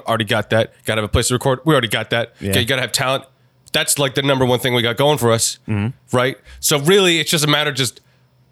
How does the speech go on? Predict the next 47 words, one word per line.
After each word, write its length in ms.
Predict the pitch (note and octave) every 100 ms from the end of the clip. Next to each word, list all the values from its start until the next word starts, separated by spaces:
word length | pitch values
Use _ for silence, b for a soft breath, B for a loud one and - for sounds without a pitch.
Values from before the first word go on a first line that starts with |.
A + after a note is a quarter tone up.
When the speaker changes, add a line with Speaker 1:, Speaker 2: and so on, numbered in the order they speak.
| -
Speaker 1:
what 160 | A#2+
do 60 | D3
you 60 | D3+
gotta 120 | D3+
do? 40 |
You 80 | D#3+
just 140 | C#3+
gotta 140 | D#3+ C3+
buckle 280 | A#2 D3 C#3+
down 200 | D3 C#3
and 100 | B2+
do 120 | F3+
it. 100 | A2+
You 40 |
just 180 | A#2+ C3+
gotta 180 | D3 C3
make 180 | C#3 C#3
it 60 |
happen. 300 | C#3 E3+ F2+ F#2
Speaker 2:
You're 180 | - A2+
right. 180 | E2+ E2
You're 140 | F2+
right. 180 | F2 F2 - C#3
What 120 | C3+
I'm 140 | D#3+ F3
trying 240 | F#3 D3+
to 60 | C3
think 120 | C3+
about 280 | B2 A#2+ A2+
is, 120 | G#2+
like, 180 | G#2+ G2
I 80 | A#2+
do 240 | A2 C#3
wanna 160 | C#3 B2
still 240 | - A#2
travel. 420 | - C3 C3 C3
I 100 | B2
do 200 | G#2 B2
wanna 240 | B2+ B2+ A#2+
just 260 | G#2+ G#2 -
do 180 | B2 B2
things 500 | C3+ C3 B2+ A#2 - -
Speaker 1:
Hmm. 340 | F#3 D#3+ B2+
Speaker 2:
like 360 | A#2+ A#2 A2 -
Speaker 1:
Podcasting 580 | D3+ E3 C#3+ D#3+ C#3+ C3
and 80 | A2
traveling. 540 | - A2+ G2 C#2